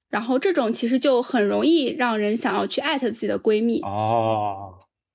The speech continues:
Speaker 2: 艾特自己的闺蜜，啊，乌苏老师这个太巧妙了啊，这个太巧妙了。
Speaker 1: 对，可能从选题的角度，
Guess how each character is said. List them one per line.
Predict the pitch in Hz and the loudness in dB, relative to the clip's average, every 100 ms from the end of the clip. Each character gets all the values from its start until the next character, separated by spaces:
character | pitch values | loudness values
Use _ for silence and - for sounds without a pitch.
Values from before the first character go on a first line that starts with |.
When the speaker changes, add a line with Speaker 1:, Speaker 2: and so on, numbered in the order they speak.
| - | 0
Speaker 2:
艾 | 180 151 | 2 2
特 | 147 | 0
自 | 160 | 0
己 | |
的 | 131 | 2
闺 | 139 135 | 2 0
蜜， | 135 127 104 - | 0 -2 -4 -6
啊， | - 113 113 | -2 0 2
乌 | 120 | 0
苏 | 120 | 0
老 | 117 | -2
师 | 104 | -2
这 | 107 | -4
个 | 113 - - | -4 -6 -10
太 | 127 | -8
巧 | - | -4
妙 | 98 95 | -4 -2
了 | 90 | -4
啊， | - | -6
这 | - 101 | -6 -6
个 | |
太 | 104 104 | -4 -6
巧 | 98 | -4
妙 | 90 90 | -6 -6
了。 | - _ _ _ _ _ - - - - - | -10 _ _ _ _ _ -14 -14 -20 -10 -2
Speaker 1:
对， | 240 | -2
可 | - 247 | -2 -2
能 | 214 240 | -2 -2
从 | - 226 269 | -4 -2 0
选 | - 202 | 0 -2
题 | - | -2
的 | 240 | -2
角 | 311 220 | 0 -2
度， | - 208 | -2 -4